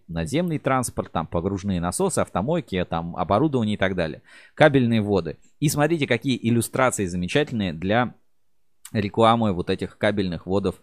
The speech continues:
Skill Top. Skin Top. Смотри, черепаха с одной стороны входит, потом вот этот кабельный ввод, и с обратной стороны выходит у нас,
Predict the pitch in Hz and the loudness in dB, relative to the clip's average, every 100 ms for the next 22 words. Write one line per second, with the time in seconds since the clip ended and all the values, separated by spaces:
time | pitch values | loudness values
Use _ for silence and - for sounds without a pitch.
0 | _ _ - - - 117 110 87 _ _ | _ _ -12 -12 -4 0 0 -2 _ _
1 | - 90 - - _ _ _ _ _ _ | -2 0 -2 -12 _ _ _ _ _ _
2 | - - 147 139 107 - - 87 - - | -12 -6 -4 -4 -8 -12 -4 -4 -4 -16
3 | _ _ _ _ _ - 104 101 80 - | _ _ _ _ _ -4 -2 0 -4 -6
4 | _ - 139 135 - 113 92 - 110 110 | _ -2 2 2 6 6 6 -2 -2 0
5 | 98 - 87 80 80 - 95 87 143 - | -2 -2 -4 -2 -4 -4 -2 0 -2 -4
6 | - 95 107 90 92 92 - 78 - 98 | -4 -2 -2 -2 -2 -2 -4 -6 0 0
7 | 82 80 80 76 135 180 - 139 - 80 | 0 -4 -6 -2 -2 -2 -6 -8 -4 -2
8 | 98 110 101 - 76 71 101 110 - 87 | -2 -2 -6 -6 -8 -6 -6 -6 -4 -4
9 | 98 82 76 82 - | -4 -6 -4 -4 -6